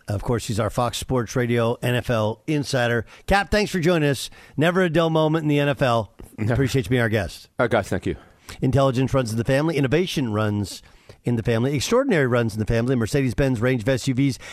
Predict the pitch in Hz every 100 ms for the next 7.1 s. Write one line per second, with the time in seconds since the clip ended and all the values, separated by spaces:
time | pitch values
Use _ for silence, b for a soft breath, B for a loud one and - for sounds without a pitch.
0 | B 160 196 190 226 214 170 170 180 190
1 | 185 139 151 151 131 127 143 170 151 131
2 | 127 120 113 117 110 107 - 151 160 156
3 | 123 113 - 202 262 156 - 151 151 139
4 | 123 117 - 107 104 101 B B B 113
5 | 107 95 - 85 69 151 139 - 233 254
6 | 214 - 196 165 156 143 131 117 - 123